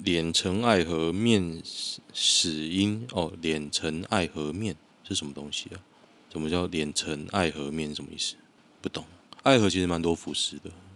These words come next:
女一被曝悔婚，拥吻小开，轻身亡。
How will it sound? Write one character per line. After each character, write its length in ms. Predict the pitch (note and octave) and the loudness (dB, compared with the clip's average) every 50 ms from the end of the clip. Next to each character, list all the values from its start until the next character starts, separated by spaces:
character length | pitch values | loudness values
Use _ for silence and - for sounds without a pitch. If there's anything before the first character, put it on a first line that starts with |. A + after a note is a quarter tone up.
| - _ _ _ - - - - - - - - - - - | -20 _ _ _ -20 -20 -20 -20 -20 -20 -20 -20 -14 -4 0
女 160 | A2 G2 G2+ | 2 4 6
一 280 | A2+ A#2+ B2+ C3+ C#3 C#3 | 6 8 8 8 8 8
被 200 | - C#3+ C3+ B2 | 8 8 8 8
曝 320 | A#2 - B2+ A2+ G2+ F#2+ | 8 8 8 8 8 6
悔 380 | G2 - - - F2+ E2+ E2 E2+ | 4 2 0 0 2 2 2 2
婚， 400 | E2+ G2 A2 B2 A#2+ A#2+ A#2+ A2+ | 2 4 6 6 6 6 4 4
拥 280 | G#2 G2+ G2 G2+ G2+ | 4 4 4 4 4
吻 220 | G2 F#2+ F#2+ G2 G#2 | 4 4 4 2 2
小 280 | G2+ - - F2+ D#2 | 2 2 2 2 0
开， 340 | D#2+ - - - F2+ F2 E2+ | -2 -4 -6 -4 -4 -4 -4
轻 380 | F2 - - - A2+ A2 A2+ A2 | -4 -4 -4 -4 -2 -4 -4 -2
身 360 | - - A2 G#2 G2+ F#2+ E2 | -2 -2 0 0 -2 -4 -4
亡。 380 | - - - F#2 G2 F2+ F#2+ | -6 -10 -10 -10 -12 -12 -12